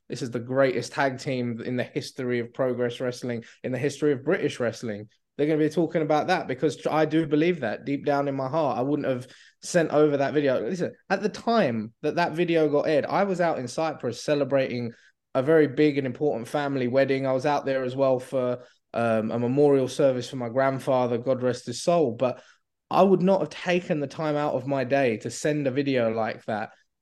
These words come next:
if it wasn't truly important to me. And that, that, that's what this is gonna keep coming down to. A lot of people in wrestling refer to each other as, like, the old Hulk Hogan thing, fucking calling each other brother.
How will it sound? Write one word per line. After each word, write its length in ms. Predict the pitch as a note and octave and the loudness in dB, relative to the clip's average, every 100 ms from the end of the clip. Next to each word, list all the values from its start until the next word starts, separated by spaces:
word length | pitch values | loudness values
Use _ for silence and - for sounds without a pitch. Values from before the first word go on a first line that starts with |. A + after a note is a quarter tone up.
| - | -8
if 100 | C#3+ | -4
it 100 | C#3+ | -4
wasn't 320 | B2 C#3 C3 C3+ | -2 -4 -4 -10
truly 680 | - D#3+ F3 F3 D#3+ D3 | -10 -2 0 0 0 -2
important 480 | C3+ B2+ D3 - A2+ | -2 -2 -2 -2 -6
to 60 | A2+ | -8
me. 200 | G#2 G2+ | -8 -6
And 120 | A#2+ | -2
that, 160 | D#3 D#3+ | -2 -2
that, 360 | D3+ D#3 D3+ | -4 -4 -4
that's 200 | F3+ F3+ | -4 -2
what 100 | G#3 | 0
this 140 | F#3 F3 | -2 -4
is 80 | |
gonna 160 | D3+ C#3+ | -4 -4
keep 240 | - D3+ | -4 -8
coming 220 | - C3 A#2 | -6 -6 -2
down 240 | C#3 D3 | -2 -2
to. 220 | - A2 G2 - - _ | -4 -8 -8 -16 -20 _
A 80 | - | 2
lot 140 | G3 | 4
of 80 | F3+ | 4
people 320 | F#3+ G3+ F#3 | 2 0 0
in 100 | D#3+ D#3 | -2 -2
wrestling 380 | E3+ E3+ C#3 | -2 -2 -4
refer 340 | C3 B2 D3 C#3+ | -4 -2 0 0
to 140 | C#3+ | 0
each 180 | C3 B2 | -4 -2
other 220 | C3+ B2 | 0 2
as, 120 | A#2+ | 0
like, 180 | A2+ A#2+ | -2 -4
the 100 | B2 | 0
old 120 | C#3 B2+ | 0 0
Hulk 280 | C#3 B2 | -2 -2
Hogan 400 | C#3+ C3+ A#2 A#2 | 0 0 -2 -6
thing, 320 | A2 A#2+ G#2 G#2+ | -4 -4 -4 -6
fucking 420 | B2 A2 A#2 A#2+ | -6 -6 -10 -8
calling 240 | C#3 C3 | -4 -4
each 240 | B2+ A#2 C3+ | -4 -6 -4
other 180 | A#2 G#2+ | -4 -4
brother. 500 | A2 B2 A2 F#2+ | -2 0 0 -4